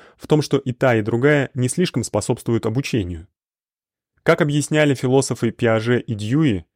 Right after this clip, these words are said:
учёба в лучшем своём воплощении — это результат совместного использования информации и идей,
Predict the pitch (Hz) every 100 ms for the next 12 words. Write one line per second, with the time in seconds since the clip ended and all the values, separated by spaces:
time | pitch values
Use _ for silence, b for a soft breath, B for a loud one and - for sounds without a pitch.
0 | _ _ - 117 - 165 123 101 117 -
1 | 104 107 107 104 107 123 120 - 107 95
2 | - B B 117 131 123 123 123 139 -
3 | 127 113 120 - 117 107 - 120 110 107
4 | 110 104 117 104 107 110 110 - 107 113
5 | 120 113 87